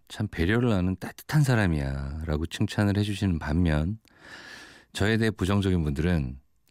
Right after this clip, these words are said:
"아, 저거, 저거, 저거, 저거 또 진행병 또 도졌네" 하시면서 좀 불편하게 생각하시는 경우도 있더라고요. 제 측근들 사이에 다양한 의미의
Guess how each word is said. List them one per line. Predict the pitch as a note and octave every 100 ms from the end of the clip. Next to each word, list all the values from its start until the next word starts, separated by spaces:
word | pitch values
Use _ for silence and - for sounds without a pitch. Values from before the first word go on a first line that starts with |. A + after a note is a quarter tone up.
| -
"아, | E2+ E2+ D#2
저거, | D2 D#2+
저거, | D#2+ D2
저거, | C2+ C2 C2+ - -
저거 | D2+ D2
또 | -
진행병 | D2 F#2 G2+ F2+ D#2
또 | B2+ A#2
도졌네" | G2+ E2+ D#2+ C#2 C2 C#2 _
하시면서 | G2 F#2 F#2+ E2+ G2+ E2+ D2+ _ _
좀 | -
불편하게 | D#2 F2+ - E3 D3+ A2+
생각하시는 | G#2 F2+ - E2 - D#2 C#2+ C2
경우도 | - D2+ D2
있더라고요. | C2+ - D2 C2+ C2 B1+ C#2+ F2 _ _ - - - - - - - - -
제 | G2
측근들 | F#2+ - - A#2 A2+
사이에 | G#2 A2 G2+ F#2 G2+ D#2+ C2+ - _ _ _
다양한 | - - F2 G#2 A2+
의미의 | G2 E2 D#2 F2 G#2+